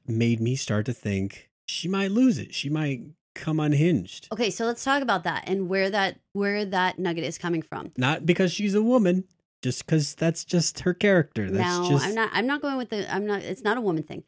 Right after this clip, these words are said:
Speaker 2: Here's where the meat of that is coming from, Paul, in my opinion, in a mom's opinion. Not unlike Lori and Katie, who d-, can't seem to figure out how to take care of their children. Uh, she is someone who, when they're in the therapist office, list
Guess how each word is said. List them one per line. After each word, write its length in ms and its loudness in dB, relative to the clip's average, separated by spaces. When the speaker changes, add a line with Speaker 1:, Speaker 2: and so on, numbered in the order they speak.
Speaker 2:
Here's 340 0
where 300 2
the 100 0
meat 180 2
of 100 -2
that 180 0
is 100 -8
coming 280 -4
from, 180 -8
Paul, 260 -12
in 120 -2
my 200 -2
opinion, 440 -10
in 100 -2
a 40 2
mom's 360 -2
opinion. 440 -12
Not 180 -4
unlike 360 -4
Lori 180 -2
and 80 -2
Katie, 360 -6
who 80 -4
d-, 120 -12
can't 300 0
seem 180 2
to 40 0
figure 200 2
out 40 2
how 80 2
to 60 2
take 180 -2
care 80 0
of 60 -2
their 80 0
children. 480 -2
Uh, 140 -8
she 420 4
is 140 -2
someone 300 0
who, 480 0
when 180 0
they're 100 4
in 180 -2
the 80 0
therapist 580 -4
office, 580 -6
list 420 -2